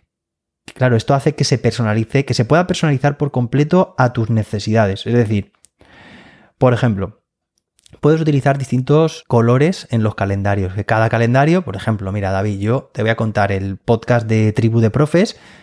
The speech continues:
que es un podcast diario de, de educación, ya lo sabes, hace poco cumplimos el episodio cien. Lo tengo como un calendario distinto.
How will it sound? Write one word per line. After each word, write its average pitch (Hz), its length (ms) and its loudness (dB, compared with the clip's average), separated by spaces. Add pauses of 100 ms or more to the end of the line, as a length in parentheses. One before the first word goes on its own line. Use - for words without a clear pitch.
(160)
que - 100 -14
es - 80 -10
un 101 80 -4
podcast 101 340 -2
diario 104 280 2
de, 107 440 2
de 110 100 -2
educación, 101 460 -2
ya 98 260 2
lo 104 120 -2
sabes, 139 340 0
hace 98 380 -4 (180)
poco 107 220 -4
cumplimos 107 380 -2
el 104 100 -2
episodio 113 380 -4
cien. 143 240 0 (560)
Lo 127 200 2
tengo 165 240 4
como 120 200 2
un 143 120 2
calendario 127 500 2
distinto. 104 640 -4